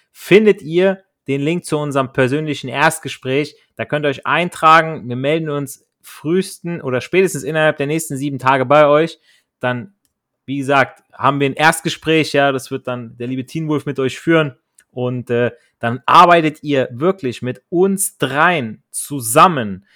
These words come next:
Ja, wir treten euch in den Arsch, wir sagen euch aber auch, wie es für euch am besten passt. Wir sagen jetzt nicht, ihr müsst immer den Spruch bringen, wir haben nicht ein festes Konzept, sondern wir arbeiten genau so mit euch,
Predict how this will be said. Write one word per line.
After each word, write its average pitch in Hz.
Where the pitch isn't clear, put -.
Ja, 120
wir 131
treten 190
euch 160
in 147
den 139
Arsch, 180
wir 131
sagen 160
euch 156
aber 131
auch, 135
wie 139
es -
für -
euch 170
am 143
besten 156
passt. -
Wir 120
sagen 147
jetzt 147
nicht, 147
ihr 127
müsst 147
immer 135
den 156
Spruch -
bringen, 123
wir 120
haben 143
nicht 139
ein 139
festes 139
Konzept, 135
sondern 131
wir 120
arbeiten 147
genau 135
so 143
mit 143
euch, 139